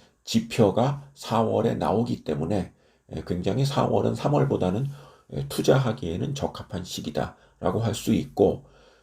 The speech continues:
예, 특히 우리 한국 기업 물론이고 중국 기업의 경우에 지금 몇 개 기업이, 예, 지금 지난해 실적을 발표했습니다마는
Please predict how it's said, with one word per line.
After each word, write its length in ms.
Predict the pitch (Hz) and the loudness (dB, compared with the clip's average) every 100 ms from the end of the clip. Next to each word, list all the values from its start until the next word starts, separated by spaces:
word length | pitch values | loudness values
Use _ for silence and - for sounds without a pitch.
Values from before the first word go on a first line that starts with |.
| _ _ - | _ _ -12
예, 140 | 87 92 | -8 -8
특히 380 | - - 156 143 - _ | -4 0 0 -2 -16 _
우리 140 | 113 139 | 0 2
한국 380 | 170 208 196 | 4 2 0
기업 220 | - 165 131 | 0 0 0
물론이고 600 | 98 98 92 101 98 - | 0 -2 -2 -4 -6 -4
중국 400 | 127 143 226 - | -2 2 0 0
기업의 360 | - 135 127 | 0 4 2
경우에 580 | 117 78 78 107 - - | 0 -4 -2 -2 -4 -6
지금 320 | - - 156 | -10 -4 0
몇 240 | 101 92 - | 2 2 2
개 180 | 160 151 | -2 0
기업이, 600 | 135 127 120 135 139 139 - - _ _ - | 2 2 2 2 2 0 -8 -20 _ _ -6
예, 320 | 90 90 92 | -2 -2 -4
지금 260 | - - - | -8 -10 -10
지난해 420 | - 120 123 110 | -2 2 4 2
실적을 680 | 110 139 139 120 104 98 104 | 0 -2 -2 2 2 2 -2
발표했습니다마는 1200 | - 69 101 113 - 127 104 76 76 90 117 - | -4 -6 -6 -6 -6 -6 -4 -4 -4 -2 -2 -4